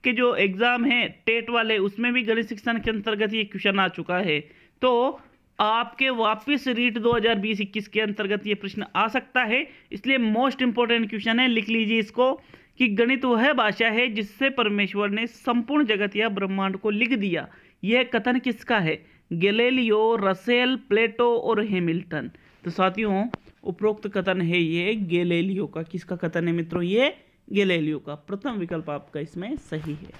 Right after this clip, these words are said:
नेक्स्ट है प्रश्न नंबर पाँच,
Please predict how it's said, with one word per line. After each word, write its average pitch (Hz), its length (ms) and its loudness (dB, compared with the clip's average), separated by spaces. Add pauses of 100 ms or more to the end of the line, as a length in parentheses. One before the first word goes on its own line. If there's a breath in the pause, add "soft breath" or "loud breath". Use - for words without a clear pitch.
(1040 soft breath)
नेक्स्ट 269 360 2
है 277 200 4
प्रश्न 277 340 -2
नंबर 269 200 0
पाँच, 254 320 0